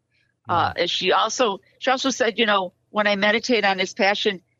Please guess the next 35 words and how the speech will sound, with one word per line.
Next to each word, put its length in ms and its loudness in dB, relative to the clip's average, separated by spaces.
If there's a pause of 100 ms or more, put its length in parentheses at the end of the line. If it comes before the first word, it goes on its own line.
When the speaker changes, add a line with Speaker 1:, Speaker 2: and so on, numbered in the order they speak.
(100)
Speaker 1:
my 160 0
physical 500 0
sufferings 640 -2
are 140 2
lessened. 480 -2 (400)
You 120 0
know, 200 2
I 160 4
was 200 -2
kind 180 0
of 100 -10
reluctant 640 -2
to, 340 -4
you 160 0
know, 380 0
um, 340 -2 (240)
to, 160 -2 (300)
to 180 -2
say 300 2
that, 360 2
but, 180 0 (440)
y-, 160 -12
you 200 0
know, 440 2
um, 420 -2
she 220 -2
experienced 640 -2
it. 140 2
And, 260 0
and, 320 -2
you 120 0
know, 280 0
if 240 0
we 240 2
do 360 0